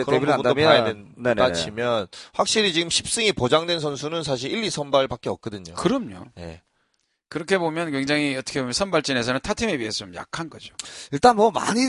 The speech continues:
Speaker 2: 많이 보강은 됐는데 고민은 똑같네요. 그러고 보니까.
Speaker 3: 그렇죠. 일단은 예전처럼 불펜에서 뭐, 완전히 이긴 거를 날려버리고 하는 거는 확실히 줄 수 있다라는 생각은 들어요.
Speaker 1: 네.
Speaker 3: 예, 그런 거 본다면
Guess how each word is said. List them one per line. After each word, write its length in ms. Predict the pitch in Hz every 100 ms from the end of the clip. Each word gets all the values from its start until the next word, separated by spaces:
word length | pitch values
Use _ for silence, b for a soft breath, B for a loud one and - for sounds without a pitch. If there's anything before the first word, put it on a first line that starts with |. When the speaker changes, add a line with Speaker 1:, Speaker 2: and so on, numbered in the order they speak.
| -
Speaker 2:
많이 380 | 147 - 233 277
보강은 400 | 196 214 262 254
됐는데 540 | 196 202 226 254 233 - B B B B B
고민은 360 | - 165 254 254
똑같네요. 840 | 277 277 330 311 285 233 165 113 101
그러고 240 | 117 104 95
보니까. 580 | 90 80 - 76 80 - -
Speaker 3:
그렇죠. 220 | - 165
일단은 380 | 220 262 233 170
예전처럼 640 | 156 208 240 226 208 202
불펜에서 720 | 143 196 240 220 180 202 180 143
뭐, 260 | 135 156
완전히 360 | 160 180 202 170
이긴 240 | 180 247
거를 400 | 240 226 208 175 147
날려버리고 640 | 143 240 294 294 269 214
하는 180 | 202 202
거는 360 | 180 190 160 135
확실히 400 | 226 - 370 370
줄 200 | - 170
수 120 | 226
있다라는 380 | 165 175 165 156
생각은 340 | 160 170 165
들어요. 140 | 113 104
Speaker 1:
네. 200 | 117 95 82 _ _ _ 113
Speaker 3:
예, 320 | 104 98 101
그런 200 | - 196
거 60 | 208
본다면 360 | 180 156 165